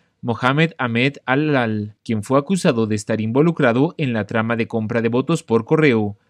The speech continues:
La Policía Nacional detuvo a diez personas durante esta operación, según Associated Press. Y en Mojácar, la policía arrestó a siete personas acusadas de la trama de votos, entre ellos los candidatos del pesoe, Francisco Bartolomé Flores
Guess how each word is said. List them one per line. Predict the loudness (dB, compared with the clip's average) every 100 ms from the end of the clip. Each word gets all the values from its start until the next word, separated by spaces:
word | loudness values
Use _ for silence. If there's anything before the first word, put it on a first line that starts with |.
| _ _ -4
La | -2
Policía | 2 2 2 2
Nacional | 2 0 0
detuvo | 0 0 2
a | 4
diez | 2 0
personas | -2 -2 -2 -2
durante | 0 0 -2
esta | -2 -2
operación, | 0 -2 0 0 0 -6 _ _
según | -6 0 2 2 0
Associated | -6 -4 -4 -2 -2 -4
Press. | 0 2 2 -4 -16 _ _ _ -2
Y | 2
en | 2
Mojácar, | 0 0 0 2 2 0 -2
la | -4 -2
policía | -2 0 2
arrestó | 2 0 0 0
a | 0
siete | -2 -6 -4
personas | -4 -2 -4 -4
acusadas | -4 -2 0 2 4 2 0
de | 0
la | 0
trama | 0 0 0
de | 2
votos, | 2 2 0 -2 -4 -14 _ _ _ -4
entre | -2 0 0
ellos | 2 2
los | 0 0
candidatos | -2 0 0 0 -2
del | -2 -2
pesoe, | -2 -2 2 2 2 0
Francisco | -2 -2 -2 -2 0 2
Bartolomé | 2 2 0 0 -2
Flores | 2 4 4 2